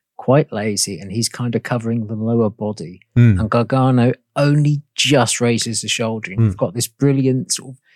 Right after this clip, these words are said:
Speaker 1: storyline cover that if Andrade had focused on a, a top of the body lateral press, Gargano couldn't have kicked out.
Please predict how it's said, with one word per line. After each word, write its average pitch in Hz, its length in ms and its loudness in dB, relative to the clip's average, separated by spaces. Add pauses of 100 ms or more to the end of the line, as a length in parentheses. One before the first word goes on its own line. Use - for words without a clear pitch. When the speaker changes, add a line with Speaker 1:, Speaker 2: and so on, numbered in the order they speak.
Speaker 1:
storyline 127 720 2
cover 104 320 -2
that 104 140 -12
if - 120 -14
Andrade 131 760 2
had 107 160 -8
focused 117 560 -2
on 113 160 -6
a, 110 260 -6 (760)
a 123 60 -2
top - 340 0
of 156 60 2
the 151 80 2
body 127 340 0
lateral 117 380 0
press, - 560 -2 (260)
Gargano 110 460 0
couldn't 110 300 -4
have 107 120 -12
kicked - 280 -6
out. - 180 -14